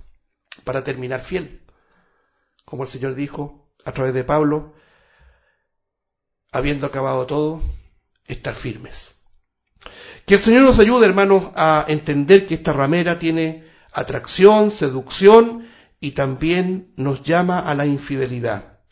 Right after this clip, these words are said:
Tercera característica de la ramera es que vende servicios sexuales, ¿ya? Todo lo vende. Nada es gratis, hermano. La iglesia falsa, la iglesia que ha sido infectada por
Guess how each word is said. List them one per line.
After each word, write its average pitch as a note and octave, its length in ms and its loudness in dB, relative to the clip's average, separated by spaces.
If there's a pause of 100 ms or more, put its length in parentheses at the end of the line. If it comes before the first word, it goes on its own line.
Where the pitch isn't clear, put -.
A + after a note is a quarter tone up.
(120)
Tercera B3 420 6
característica F#3 580 2
de E3+ 60 4
la D#3 80 4
ramera F#3 460 4 (260)
es G#3 160 4
que A#3 140 2
vende A#3 340 8
servicios F#3+ 800 2 (140)
sexuales, - 880 -4 (260)
¿ya? E3 440 -4 (1040)
Todo B3+ 240 10
lo B3 80 10
vende. C4 520 0 (840)
Nada B3+ 460 10
es A3+ 80 6
gratis, A3+ 480 6
hermano. A#2 340 -8
La C#3+ 120 0
iglesia A3+ 560 2
falsa, A3 520 4
la F3+ 120 2
iglesia G3 340 6
que F3+ 80 0
ha D#3+ 40 2
sido F#3+ 240 6
infectada F#3+ 680 2
por F3 300 -4